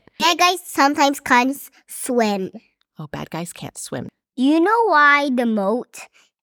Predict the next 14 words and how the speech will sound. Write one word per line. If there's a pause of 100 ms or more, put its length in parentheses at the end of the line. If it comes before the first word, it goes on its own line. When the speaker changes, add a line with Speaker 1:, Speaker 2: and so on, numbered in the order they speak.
Speaker 1:
is
there? (320)
Because
even
if
you're
swimming,
you
can't
swim
that
fast. (320)
Then
the,